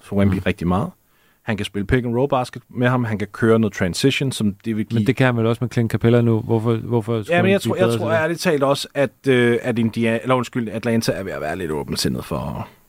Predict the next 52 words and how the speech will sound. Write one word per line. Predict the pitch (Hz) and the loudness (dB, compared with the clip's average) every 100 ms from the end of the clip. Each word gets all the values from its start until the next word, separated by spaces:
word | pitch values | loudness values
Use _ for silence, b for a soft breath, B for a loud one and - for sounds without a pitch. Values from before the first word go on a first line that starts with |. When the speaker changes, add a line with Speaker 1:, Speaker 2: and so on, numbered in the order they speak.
| _ | _
Speaker 1:
for | - 104 | -2 0
nogle, | 90 85 90 _ | 0 -2 -8 _
for | 113 | 2
nogle | 110 107 | 4 6
nye | 110 107 107 | 6 6 2
tiltag. | - 98 87 104 | 0 -4 -4 -6
Det | 87 | -4
er | 117 | -2
i | |
hvert | 117 | -2
fald | 120 | -2
det, | 110 113 | -4 -4
ordet | 110 107 98 | -2 -2 -2
er | |
på. | - 110 B B - | 0 -2 B B -4
Men | 120 | -2
sjovt | 143 190 | 2 2
nok, | 151 - | 2 -2
så | |
er | 123 | 0
det | |
jo | 123 | 0
en | - | 0
anden | 127 180 | 2 4
Hawks | 131 117 123 - - _ | 4 2 0 -4 -12 _
point | 127 110 | -2 -2
guard, | 95 90 _ _ _ 98 | -6 -8 _ _ _ -6
jeg | 107 185 | -2 -2
hellere | 143 123 | -2 -4
vil | 104 | -6
have, | 104 92 | -8 -6
hvis | 104 | -2
jeg | 98 | -2
var | 85 | -2
San | 92 | -4
Antonio. | 76 - 127 123 82 - | -4 -2 0 0 -4 -4
Speaker 2:
Ja, | 117 107 | 2 2
det | 101 107 104 98 | 2 0 2 0
er | |
Speaker 1:
Det | 156 95 | 0 -2
Speaker 2:
Jason | 92 95 | -2 -4
Jamal. | 92 95 | -4 0
Speaker 1:
præcis, | 131 110 147 202 | 0 2 0 0
som | - 135 | -2 0
der | 117 | 0
Speaker 2:
Ja. | |
Speaker 1:
var | 127 | 0
der | 156 | 0
før, | 143 151 | -2 -2
der | 117 | -6
kender | - 135 143 | -4 -2 -2
s-, | - | -6